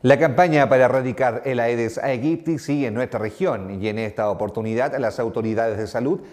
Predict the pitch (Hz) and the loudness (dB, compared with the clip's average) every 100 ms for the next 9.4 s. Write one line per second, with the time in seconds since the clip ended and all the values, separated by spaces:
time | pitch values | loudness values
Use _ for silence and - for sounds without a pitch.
0 | - - 139 131 120 127 113 98 98 151 | -12 -4 -2 0 0 0 0 -2 -6 -6
1 | 147 120 - 117 117 143 180 117 135 147 | -4 -4 -4 -6 -4 -2 -2 -2 -4 -6
2 | 127 101 107 90 113 110 104 170 - 123 | -6 -4 -2 -2 -4 -4 -2 -4 -4 -8
3 | 95 170 196 196 202 - 113 107 107 104 | -6 -8 -6 -4 -4 -2 -4 -2 -4 -4
4 | 110 101 101 - 131 123 104 110 110 101 | -4 -4 -6 -6 -6 -6 -6 -6 -4 -4
5 | 95 - 139 110 110 110 160 196 202 - | -6 -8 -8 -6 -4 -4 -4 -6 -10 -14
6 | - - 107 110 107 107 113 110 110 104 | -14 -2 -2 -2 -4 -2 -2 -2 -2 -4
7 | 117 196 - 104 87 117 101 90 95 90 | -2 -4 -2 -4 -2 -2 -4 -4 -6 -6
8 | 180 185 180 - - 117 107 - 101 104 | -6 -8 -10 -20 -6 -2 -2 -2 -6 -4
9 | - 90 - | -6 -8 -10